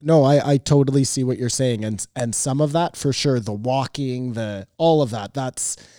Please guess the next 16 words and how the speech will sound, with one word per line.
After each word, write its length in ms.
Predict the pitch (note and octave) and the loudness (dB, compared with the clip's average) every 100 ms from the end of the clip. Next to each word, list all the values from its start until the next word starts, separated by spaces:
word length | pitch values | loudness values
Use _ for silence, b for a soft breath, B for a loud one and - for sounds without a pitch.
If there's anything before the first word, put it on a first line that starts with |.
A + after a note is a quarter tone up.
| B - | B -6
but 280 | B2+ D3 | -2 -2
the, 500 | C3+ D#3 D3+ C#3 C3 - _ _ _ _ _ _ - | 0 2 4 4 2 -4 _ _ _ _ _ _ -12
he 320 | - G3 A#3 | 0 4 6
is, 260 | A3 D#3+ - - | 4 2 -6 0
like, 220 | D#3 - | 0 2
he's 200 | G3 F3+ | 2 4
out 200 | F3+ - | 2 4
there 240 | F3 D#3 - | 2 2 0
shooting 420 | - - D3+ A#2+ | -2 0 0 -2
hoops. 500 | G2 A3+ G#3 - - | -2 -2 -2 -4 -6
He's 180 | D3+ C3 | -4 -4
playing 260 | - C#3 B2+ | -2 -2 -2
basketball. 840 | C#3+ D#3 - D3 D#3 D3+ D3+ D3 | -2 -4 -4 -2 0 2 2 -2
He's, 600 | C#3 C3 B2+ B2 G#2 - b b _ | -2 -2 -2 -4 -6 -10 b b _
uh, 120 | C#3 | -6
uh, 80 | - | -6